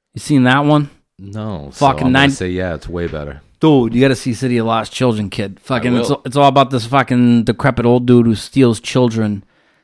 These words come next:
Speaker 1: like, kidnaps them, and then hooks them up to this wicked, fucked up machine that, like, steals their dreams when they
Speaker 2: Fucking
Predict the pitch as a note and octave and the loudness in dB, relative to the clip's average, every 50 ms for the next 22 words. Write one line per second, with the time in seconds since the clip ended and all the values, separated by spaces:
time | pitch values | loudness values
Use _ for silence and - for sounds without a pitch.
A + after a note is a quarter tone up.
0 | _ _ - B2 A2 - - - C#3+ B2 A2+ B2 A#2+ A#2 A2 - - A#2+ A#2 A2 | _ _ -6 -4 -4 -4 -4 -4 -4 -4 -2 -4 -4 -4 -6 -6 -4 -2 -2 -2
1 | G#2 - - A#2 A#2+ A#2+ A#2+ A2+ G2+ C3 - - - C3+ B2 A#2+ - - A#2+ A2+ | -4 -4 -2 0 2 2 2 2 0 -2 -2 0 0 0 0 0 -2 -4 -4 -4
2 | A2 F#2+ A#2 A#2+ A#2 B2+ A#2+ - - A#2+ G2+ - - - - B2+ B2+ - _ C#3 | -4 -4 -6 -4 -4 -4 -4 -4 -6 -10 -10 -12 -18 -12 -10 -10 -10 -6 _ -4
3 | B2 - - B2+ A#2+ A2+ - - B2 B2+ C3 B2+ A#2+ A2+ G#2+ G#2+ A2+ A2 G2 - | -4 -4 -6 -8 -8 -8 -4 -2 0 2 2 4 2 2 0 -2 -6 -6 -8 -8
4 | - _ _ _ _ _ _ _ _ - - - - C3 C3 C3 B2+ B2+ A#2 C3 | -14 _ _ _ _ _ _ _ _ -10 -8 -8 -4 -2 0 2 2 2 0 0
5 | C3 A#2 G#2+ G2+ G#2+ A2 A2+ B2 B2+ B2 A#2 G#2+ F#2+ F2 - - - - - - | -2 -4 -4 -8 -8 -6 -2 -2 0 0 0 -2 -4 -6 -10 -12 -14 -16 -16 -16
6 | - - - - C3 A2+ A#2 A#2 A2 B2+ | -18 -18 -16 -8 -4 -2 -2 0 -2 -2